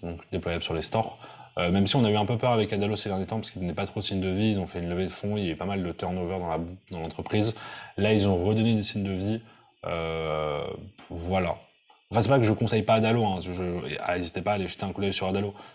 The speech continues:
Je mettrais pas forcément des billes dans Adalo aujourd'hui si on me le demandait, euh, parce que je sais pas trop comment ça avance, mais par contre, la grosse différence, c'est qu'Adalo permet de faire des, permet de faire des, des applications, euh, mobiles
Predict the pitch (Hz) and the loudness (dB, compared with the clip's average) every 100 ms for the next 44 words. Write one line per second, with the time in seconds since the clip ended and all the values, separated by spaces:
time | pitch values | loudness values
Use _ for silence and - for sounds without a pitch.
0 | - 104 101 - 104 135 127 120 120 117 | -6 -2 2 2 2 2 2 2 0 0
1 | 104 98 120 110 101 98 104 98 95 95 | 2 2 0 0 0 -2 -2 -4 -4 -6
2 | 95 90 90 92 117 - - - - 90 | -6 -2 0 0 -4 -8 -20 -20 -8 -4
3 | 85 85 82 82 82 80 - 80 - 87 | -2 -2 -4 -4 -4 -4 -4 -2 -2 -2
4 | 82 82 82 82 - 90 90 - 98 92 | -4 -4 -4 -6 -6 -2 -2 -2 -2 0
5 | - 90 110 - 95 82 - 104 - 85 | 2 4 4 2 0 0 0 -2 -2 -2
6 | 85 87 90 95 101 90 85 85 95 - | 0 0 0 0 0 -2 -4 -2 -2 -4
7 | - - - 107 90 - 104 92 85 78 | -12 -20 -2 0 2 0 0 2 0 0
8 | 78 - - - _ - 87 82 92 92 | -2 -6 -14 -20 _ -2 0 0 0 0
9 | 82 78 85 87 76 - 85 - 90 82 | 0 0 0 0 -2 -2 -2 -2 -4 -4
10 | 82 82 80 92 90 | -4 -4 -2 -2 -2